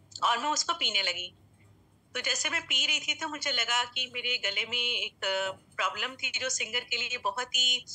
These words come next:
अ, बहुत ही तकलीफदायक थी और उसके लिए मैंने बहुत सारी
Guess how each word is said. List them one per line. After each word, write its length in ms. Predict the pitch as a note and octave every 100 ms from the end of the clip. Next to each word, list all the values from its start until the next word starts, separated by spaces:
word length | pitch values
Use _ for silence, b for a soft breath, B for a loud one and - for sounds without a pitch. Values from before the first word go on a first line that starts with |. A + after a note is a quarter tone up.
| B B B - _ - F#3+
अ, 320 | G3 G3+ G#3 - -
बहुत 240 | - B3+
ही 60 | D4
तकलीफदायक 760 | - - C4+ C#4 G3 G3+ G#3
थी 280 | - A3+ C4+ B B B B -
और 140 | A3+ A#3+
उसके 220 | - D4
लिए 160 | C#4+ C4+
मैंने 300 | B3+ C4 C4
बहुत 300 | A#3 A#3 C4+
सारी 640 | - A#3+ A#3+ A#3+ A3+